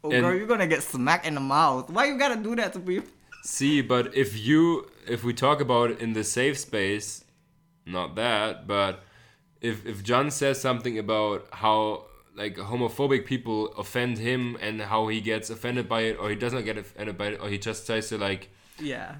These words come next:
Speaker 2: uh, like, not get into it in, in certain situations, then, you know,
Speaker 1: I know
Speaker 2: I
Speaker 1: what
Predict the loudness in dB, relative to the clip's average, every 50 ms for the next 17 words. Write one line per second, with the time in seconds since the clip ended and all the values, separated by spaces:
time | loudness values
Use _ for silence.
0 | -2 0 2 2 2 2 0 -2 -6 -10 -6 -2 -2 -2 -2 -2 0 4 4 4
1 | 4 4 2 0 2 2 2 2 0 0 0 0 0 2 0 0 -2 -4 -8 -8
2 | -8 -6 -6 -6 -6 -6 -4 -2 -2 -2 -2 -2 -4 -6 -6 -4 -2 -2 0 0
3 | 0 0 -4 -6 -8 -8 -6 -2 0 2 2 2 0 -4 -6 -12 -20 -20 _ _
4 | -20 -20 -20 _ _ _ _ _ _ _ _ -18 -18 -18 -6 -4 -2 0 0 0
5 | -2 -2 -4 -8 -14 _ 0 2 2 6 6 8 8